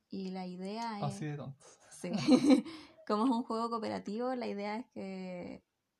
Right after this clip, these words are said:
Speaker 1: entre los dos, bueno, entre los dos, lo digo porque <laughs> jugamos solo
Speaker 2: No, no,
Speaker 1: nosotros dos.
Speaker 2: pero se puede de dos a cinco.
Speaker 1: Sí, de dos a cinco. Ya.
Speaker 2: Ya.
Speaker 1: Y como es un juego cooperativo, eh,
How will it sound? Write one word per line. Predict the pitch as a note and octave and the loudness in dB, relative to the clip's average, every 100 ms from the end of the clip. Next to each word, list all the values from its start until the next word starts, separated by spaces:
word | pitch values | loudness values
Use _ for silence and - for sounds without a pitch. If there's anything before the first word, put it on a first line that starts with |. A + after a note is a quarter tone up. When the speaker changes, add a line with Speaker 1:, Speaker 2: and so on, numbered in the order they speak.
| _ _ _ | _ _ _
Speaker 1:
entre | F#3+ F#3 G3 F3+ | -6 -4 -4 -6
los | F#3 G#3 | -6 -4
dos, | F#3+ A3 C4 D#4 F4+ _ - - - - | -2 0 -2 -4 -10 _ -20 -20 -20 -8
bueno, | F3+ F3 | -4 -4
entre | D#3 G3+ | -4 -8
los | - F#3+ | -6 -6
dos, | F#3+ - | -4 -4
lo | E3+ | -2
digo | E3+ F#3 F3 | -2 -2 -4
porque | E3+ G3 | -6 -2
<laughs> | |
jugamos | - A3 B3 A3+ G#3 | 4 6 8 8 8
solo | G3 G3+ | 6 4
Speaker 2:
No, | |
no, | F#3+ | 2
Speaker 1:
nosotros | F#3 - F#3 F3 | 0 0 0 0
dos. | F3 | -2
Speaker 2:
pero | D3+ C#3+ | -2 -2
se | C#3+ | 0
puede | D#3+ D#3 | 0 0
de | |
dos | D#3 | 0
a | E3 | -4
cinco. | - D3 - _ _ _ - - | -6 -10 -12 _ _ _ -20 -20
Speaker 1:
Sí, | - E3+ | -8 -4
de | D#3 - | -2 -4
dos | - G3+ | -6 -6
a | G3 | -6
cinco. | C4+ - - A3 _ _ _ _ _ _ - - - - _ _ - - _ _ _ _ _ _ _ _ _ _ _ _ _ _ _ | -8 -10 -14 -20 _ _ _ _ _ _ -8 -8 -8 -20 _ _ -20 -20 _ _ _ _ _ _ _ _ _ _ _ _ _ _ _
Ya. | E3 | -4
Speaker 2:
Ya. | D3+ G3+ - | -4 -4 -6
Speaker 1:
Y | G#3+ | -6
como | G3 G#3 G#3 | -2 0 0
es | B3 | -2
un | B3 | -4
juego | - A#3+ B3 | -4 -4 -4
cooperativo, | A3+ G#3+ G#3 B3 C4+ C#4+ D4 C#4+ - | -4 -4 -2 0 0 0 0 -2 -4
eh, | A#3 A3+ A3 G#3+ G3+ | -4 -2 -4 -4 -4